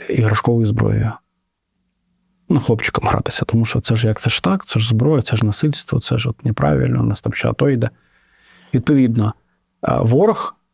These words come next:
з дитинства проучує дітей воювати, вбивати і так далі.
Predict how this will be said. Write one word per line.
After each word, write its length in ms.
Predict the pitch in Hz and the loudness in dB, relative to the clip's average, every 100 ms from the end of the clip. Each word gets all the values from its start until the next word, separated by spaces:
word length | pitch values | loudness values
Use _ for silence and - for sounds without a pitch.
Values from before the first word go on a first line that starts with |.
| - | -4
з 440 | 123 - - - - | -2 0 -2 0 0
дитинства 680 | 123 123 139 - - 101 - | 0 2 0 -2 -4 -4 -2
проучує 440 | - 117 113 - 107 | -2 0 0 0 0
дітей 320 | 110 170 185 | 0 0 2
воювати, 400 | 117 107 143 104 | 2 0 0 0
вбивати 420 | 101 101 117 - | 0 0 -2 -2
і 40 | 117 | -6
так 140 | 123 | -4
далі. 220 | - - | -4 -6